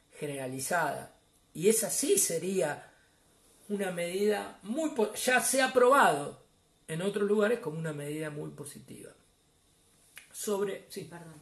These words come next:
Speaker 2: recién ayer en la cadena nacional que hizo Pedro Sánchez anunció que van a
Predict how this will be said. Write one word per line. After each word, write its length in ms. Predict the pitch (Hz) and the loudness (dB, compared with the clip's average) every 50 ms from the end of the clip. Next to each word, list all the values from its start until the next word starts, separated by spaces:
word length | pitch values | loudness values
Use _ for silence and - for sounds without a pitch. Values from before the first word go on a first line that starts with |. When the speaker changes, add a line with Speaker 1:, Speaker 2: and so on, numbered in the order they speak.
| - _ | -20 _
Speaker 2:
recién 420 | - 202 180 175 - 226 233 240 247 | -18 -16 -16 -12 -10 -8 -8 -6 -6
ayer 300 | 233 220 - 226 226 226 | -8 -8 -8 -8 -8 -6
en 100 | 226 202 | -8 -8
la 100 | 175 165 | -10 -10
cadena 320 | 170 170 175 185 202 196 | -10 -10 -10 -10 -12 -12
nacional 640 | 185 175 170 165 - 160 160 165 170 196 220 226 226 _ _ _ _ _ _ _ _ _ _ _ _ _ _ _ _ _ - - | -14 -14 -14 -14 -16 -16 -14 -14 -12 -12 -12 -12 -14 _ _ _ _ _ _ _ _ _ _ _ _ _ _ _ _ _ -20 -14
que 100 | 165 175 | -14 -12
hizo 240 | 170 180 190 175 | -12 -12 -14 -12
Pedro 240 | 185 180 180 180 180 | -10 -10 -10 -10 -10
Sánchez 420 | 180 180 185 214 220 226 226 220 - | -12 -12 -12 -10 -8 -8 -8 -10 -10
anunció 800 | - 180 175 175 175 170 170 175 170 - - 220 226 247 294 311 - - _ _ _ _ _ _ _ _ _ _ _ _ _ _ _ _ _ _ _ _ _ _ - | -12 -12 -12 -12 -12 -12 -12 -10 -10 -6 -2 -2 -2 -2 -4 -8 -12 -18 _ _ _ _ _ _ _ _ _ _ _ _ _ _ _ _ _ _ _ _ _ _ -20
que 560 | - 196 196 196 196 202 214 - - - - - | -16 -14 -10 -8 -6 -6 -8 -8 -12 -16 -20 -18
van 280 | - 175 190 196 202 208 | -10 -6 -6 -6 -4 -6
a 720 | 202 202 208 214 220 220 220 214 196 196 196 - - - | -6 -6 -6 -6 -6 -6 -8 -8 -10 -12 -12 -14 -16 -18